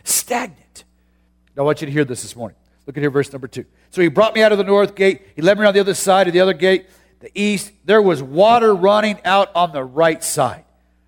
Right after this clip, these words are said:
Water was running. Water was flowing. "Out of your belly shall flow rivers of living water." Rivers of living water. Then verse number three. "And when the man went out to the east with the line in his hand, he measured one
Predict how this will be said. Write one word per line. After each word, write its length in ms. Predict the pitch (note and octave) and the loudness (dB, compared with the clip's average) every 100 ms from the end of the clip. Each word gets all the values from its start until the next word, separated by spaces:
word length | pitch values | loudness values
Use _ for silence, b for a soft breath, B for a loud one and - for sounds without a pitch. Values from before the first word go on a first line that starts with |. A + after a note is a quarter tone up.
| _ _ | _ _
Water 520 | A#2+ E3+ F#3+ F#3 D#3+ - | -4 -2 -2 -4 -8 -12
was 160 | D#3+ | -14
running. 340 | A#2+ C3+ F#2+ _ _ _ _ _ | -8 -10 -10 _ _ _ _ _
Water 420 | B2+ E3+ F3+ E3 _ | -8 -6 -6 -10 _
was 140 | D#3 D3 | -18 -14
flowing. 280 | - C#3 - b b | -8 -8 -8 b b
"Out 240 | C4+ D#4+ | 4 4
of 100 | D#4+ | 4
your 140 | D4+ D4 | 2 2
belly 340 | D4+ D4+ D4 | 2 2 2
shall 200 | D4 C4+ | 2 0
flow 260 | - C#4 C4 | 0 -2 0
rivers 760 | D#4 F4 E4 F4 E4+ C4+ - - _ _ _ | 2 2 4 4 4 0 -6 -14 _ _ _
of 120 | G3+ F#3+ | -6 -6
living 280 | E3+ C#3+ | -8 -10
water." 280 | A2+ G2+ - - _ _ _ _ _ _ _ _ _ G3 | -14 -14 -14 -20 _ _ _ _ _ _ _ _ _ -2
Rivers 500 | C#4+ C4 G#3+ B2+ C3+ | 0 0 -2 -6 -12
of 80 | A2 | -16
living 200 | A2 G2 | -20 _
water. 140 | - _ _ _ _ _ _ _ | -20 _ _ _ _ _ _ _
Then 100 | C#3 | -8
verse 240 | C3+ D#3 D3+ | -2 -2 -2
number 160 | C3 | -12
three. 140 | A#2+ G#2 _ _ _ _ _ _ _ | -14 -18 _ _ _ _ _ _ _
"And 320 | G3 G3 F3 | 0 0 0
when 280 | G3+ C4 C4+ | 2 2 2
the 80 | C4 | -2
man 480 | G#3+ G#3+ A3+ A3+ - _ | -2 0 2 0 -4 _
went 160 | G3+ A3 | -2 0
out 180 | G#3+ G#3 | 0 0
to 80 | |
the 120 | F#3+ - | -6 -6
east 260 | G#3+ G#3 F3+ | -8 -8 -6
with 80 | |
the 100 | E3 | -4
line 340 | D#3 E3 G#3 G#3+ | -2 0 0 -2
in 60 | |
his 140 | A3 - | -6 -6
hand, 220 | E3+ D#3 | -8 -8
he 80 | E3+ | -6
measured 500 | F3+ G3 D#3+ D3 C3+ | -2 -2 -2 -8 -4
one 360 | G#3+ A#3 A3+ | 0 2 0